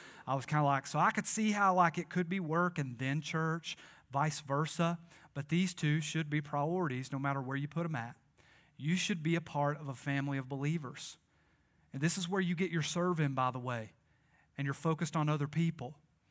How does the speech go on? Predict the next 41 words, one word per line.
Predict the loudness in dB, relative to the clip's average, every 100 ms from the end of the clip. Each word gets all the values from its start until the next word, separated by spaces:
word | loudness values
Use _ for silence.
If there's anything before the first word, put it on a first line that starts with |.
| _ _ -2
This | -2
is | 0 2
where | 2
you | 2
discover | 0 -4 0 2 2
your | 0
purpose | 2 0 0 -2
and | 0
make | 0 -2
a | 0
difference, | 0 0 -2 -2
and | -4
the |
church | -2 -2 -2
mobilizes | -4 0 2 2 2 2 4 4 2 0 -4 -6
together. | -4 0 0 0 -8 -12 _ -20 -20 -20 -2
And | 2 6
we, | 6 4 -6 -20 -6
we | 2 2 2
reach | 2 2 4
out | 4 4
into | 4 2
the |
world | 0 0 0 2
and | 0
we | -2
spread | -2 -2 -2
the | 0
gospel, | 2 2 0 -4
and | -2
we | -2
don't | 0 -2 0
forsake | -6 0 -2 0
the | -2
assembling | 0 0 -2 0 -2
of | 0
ourselves | -2 -2 0 0 -2
together. | -2 0 0 0
This | 0 2
is | 0 2
where | 6 6